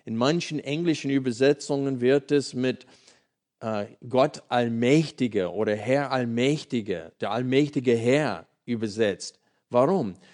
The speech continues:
Weil wenn du Herr bist über diese Scharen von Engeln, dann gibt es keine, der mächtiger ist als du. Die Engel sind so mächtig, unglaublich, wozu sie fähig sind.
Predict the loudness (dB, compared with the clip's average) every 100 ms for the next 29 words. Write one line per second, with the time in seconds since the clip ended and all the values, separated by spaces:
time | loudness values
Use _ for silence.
0 | -20 _ _ _ 2 4 2 2 0 0
1 | 2 2 0 0 0 2 0 0 0 0
2 | -6 -12 -20 _ _ _ _ _ _ _
3 | 0 2 4 2 0 -2 -4 -4 2 2
4 | 2 -2 -2 -2 0 -2 -2 -2 0 0
5 | -2 -10 -16 _ _ _ _ _ _ _
6 | _ _ _ _ 2 2 2 0 2 0
7 | 0 0 2 2 0 2 2 2 -2 0
8 | 2 2 -2 -2 -2 -2 -4 -4 -6 -6
9 | -6 -4 -4 -8 _ _ _ _ -6 -2
10 | 4 4 6 2 2 2 0 0 -2 4
11 | 4 4 2 4 4 2 0 -6 -6 -8
12 | -18 _ _ _ _ _ _ _ _ _
13 | 2 4 4 4 4 6 6 4 0 2
14 | -2 0 0 0 -4 4 6 8 6 0
15 | -4 -6 -6 -8 -20